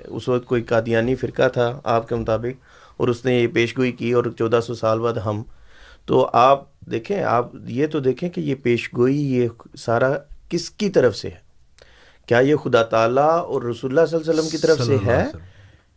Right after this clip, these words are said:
Speaker 1: اگر تو اللہ تعالیٰ اور رسول اللہ صلی اللہ علیہ وسلم کی طرف سے ہے تو پھر آپ کو اس کی تائید میں ملے گا۔ جس کا،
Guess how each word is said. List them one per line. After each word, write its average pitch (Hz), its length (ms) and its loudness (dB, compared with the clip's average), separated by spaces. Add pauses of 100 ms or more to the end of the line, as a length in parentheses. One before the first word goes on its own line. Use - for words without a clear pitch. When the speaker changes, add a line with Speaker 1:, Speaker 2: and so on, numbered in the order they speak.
Speaker 1:
اگر 214 340 4
تو 220 360 0 (160)
اللہ 175 380 4
تعالیٰ 147 300 4
اور 180 140 6
رسول 160 240 -2
اللہ 160 80 6
صلی 151 140 0
اللہ 135 140 -4
علیہ 127 80 -2
وسلم 123 80 -2
کی 113 140 -4
طرف 104 140 -2
سے 104 120 -6
ہے 98 100 -8 (640)
تو 139 100 2
پھر 170 300 2 (680)
آپ 127 300 2
کو 156 300 0 (440)
اس 131 140 -8
کی 170 120 -2
تائید 147 480 4
میں 139 200 2
ملے 98 320 -4
گا۔ - 60 -14 (960)
جس 117 220 -6
کا، - 200 0